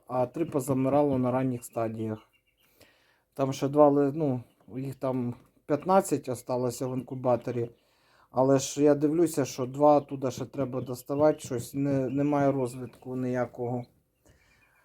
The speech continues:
Яка причина? Всі, кожен по-різному кажуть, що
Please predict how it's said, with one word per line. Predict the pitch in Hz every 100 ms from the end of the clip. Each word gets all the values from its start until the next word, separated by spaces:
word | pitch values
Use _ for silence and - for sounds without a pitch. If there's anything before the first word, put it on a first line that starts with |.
| _ _ _ - - - - _ _ - - 156 151 147 143 131 123 120
Яка | 175 175 208
причина? | 202 170 165 180 180 160 143
Всі, | 139 196 196 - - _ _
кожен | 190 185 175 160
по-різному | 160 160 175 156 160 151 147 143 143 135 123 -
кажуть, | 165 160 151 135
що | - 139